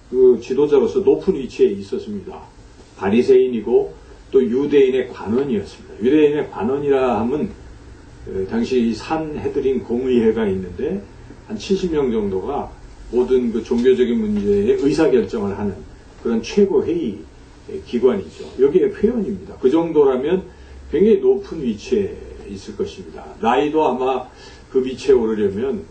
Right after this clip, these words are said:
뭐 한 사십 대, 오십 대 이상은 됐을 것으로 짐작이 되는데, 지금 이렇게 사회적 신분이 높은 이러한 니고데모가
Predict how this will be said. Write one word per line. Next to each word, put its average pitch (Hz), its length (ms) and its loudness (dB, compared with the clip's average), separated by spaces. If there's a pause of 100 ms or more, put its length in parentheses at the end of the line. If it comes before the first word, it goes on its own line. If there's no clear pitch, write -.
뭐 95 140 -12
한 107 160 -10
사십 104 420 -12
대, 123 80 -2
오십 101 420 -6
대 113 220 -4
이상은 113 440 -4 (540)
됐을 107 520 0
것으로 101 320 -4
짐작이 104 500 2
되는데, 101 600 0 (640)
지금 151 280 0
이렇게 139 920 2
사회적 131 540 2 (140)
신분이 123 600 -2
높은 110 720 2 (180)
이러한 117 540 2
니고데모가 117 800 2